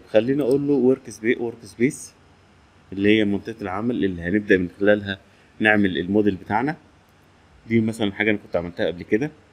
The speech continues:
ممكن بقى تبدأ تكتب التكست اللي أنت عايزه. هنا مثلًا هتكتب بالبرومت الحاجة اللي أنت عايزها، وتكتب هنا النيجاتيف برومت. تمام، وتبدأ تختار بقى من هنا الموديل. بص بقى كام موديل عندك.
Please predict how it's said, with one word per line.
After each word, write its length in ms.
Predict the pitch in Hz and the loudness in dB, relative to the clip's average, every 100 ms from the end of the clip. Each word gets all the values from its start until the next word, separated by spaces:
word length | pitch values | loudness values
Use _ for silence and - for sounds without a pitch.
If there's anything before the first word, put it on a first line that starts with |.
| _ _ _ - | _ _ _ -4
ممكن 240 | 127 131 | 2 4
بقى 100 | 131 | 6
تبدأ 260 | 131 139 131 | 4 4 4
تكتب 380 | 143 - 139 120 | 2 0 0 0
التكست 420 | - - 131 - 107 | -2 -4 -6 -6 -6
اللي 100 | 113 | -4
أنت 140 | 117 | 0
عايزه. 340 | 98 117 160 - _ _ _ _ - - _ _ _ _ _ _ _ _ _ _ _ - - | 2 2 -2 -8 _ _ _ _ -20 -20 _ _ _ _ _ _ _ _ _ _ _ -20 -4
هنا 180 | 107 113 | 0 0
مثلًا 400 | 120 123 117 110 | 0 -2 -4 -6
هتكتب 360 | 123 - 113 | -10 -8 -6
بالبرومت 540 | 101 98 104 110 147 117 | -6 2 4 6 4 0
الحاجة 180 | 101 107 | -8 -6
اللي 80 | |
أنت 100 | 107 | -4
عايزها، 340 | 101 113 139 156 - _ _ _ | -2 -2 -4 -10 -12 _ _ _
وتكتب 480 | 117 117 143 - 117 | -6 0 2 2 4
هنا 300 | 120 131 131 - 101 | 6 6 4 -4 -2
النيجاتيف 640 | 101 104 110 113 101 - 90 98 | 2 2 0 -2 -4 -8 -8 -2
برومت. 480 | 101 123 - - - _ _ _ _ _ _ | 0 0 -2 -10 -20 _ _ _ _ _ _
تمام، 300 | 101 110 135 | -8 -6 -6
وتبدأ 340 | 117 165 156 156 | -4 -2 2 2
تختار 380 | - - 147 | 0 -2 -2
بقى 180 | 139 151 | 0 -2
من 160 | 139 127 | 0 0
هنا 240 | 143 131 | 2 0
الموديل. 340 | 107 113 104 98 | 2 2 2 0
بص 240 | 131 - | -6 -6
بقى 100 | 139 | -4
كام 160 | 135 127 | -2 -2
موديل 200 | 127 123 | -2 -2
عندك. 280 | 127 147 | -6 -6